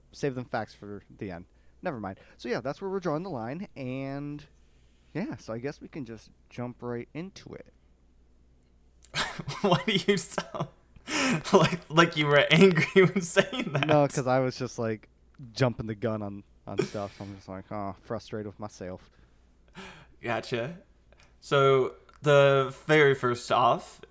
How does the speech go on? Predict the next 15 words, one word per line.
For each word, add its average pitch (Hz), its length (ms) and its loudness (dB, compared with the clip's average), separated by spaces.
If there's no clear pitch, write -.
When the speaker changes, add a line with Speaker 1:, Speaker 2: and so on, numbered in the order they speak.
Speaker 2:
is, 117 440 -2
what 135 400 -4
is 127 580 2
our 127 300 6
opinion 120 760 -2
on 110 220 -6
mobile 110 380 -8
games? - 640 -10
So 143 880 2
mine, 160 540 6
I 160 160 6
don't 339 340 2
have, 131 600 4
like, 120 200 2
an 110 140 -6